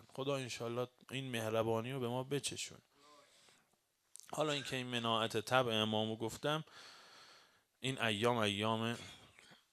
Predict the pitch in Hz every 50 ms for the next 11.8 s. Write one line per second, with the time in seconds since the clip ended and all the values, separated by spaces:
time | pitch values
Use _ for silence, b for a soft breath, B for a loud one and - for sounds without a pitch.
0 | _ _ _ _ _ _ - - - - - 117 117 113 107 104 101 104 101 101
1 | 95 101 107 113 120 120 - - 117 113 120 120 123 123 120 117 120 120 117 104
2 | 95 104 98 95 98 110 113 117 101 107 117 113 107 110 107 - - 107 107 107
3 | 104 98 - 107 101 98 92 92 90 - - - - 87 87 87 87 87 90 85
4 | 85 - - 90 87 85 90 92 90 85 78 - - - - 113 - B B B
5 | B B B B B B B B B B B B B B B B B B B B
6 | B _ _ _ _ _ _ - - - - - - - - - - - - -
7 | _ _ _ _ _ _ _ _ _ _ _ _ - - - - - 104 107 104
8 | 104 104 104 107 104 104 107 98 104 - 120 104 - - 110 110 101 85 101 98
9 | 90 - - 98 92 92 92 87 98 95 95 98 98 95 98 101 - - 127 131
10 | 117 113 107 110 104 104 113 120 117 113 110 104 107 107 - 117 123 123 120 110
11 | 110 107 107 131 127 110 104 104 92 90 85 82 76 - -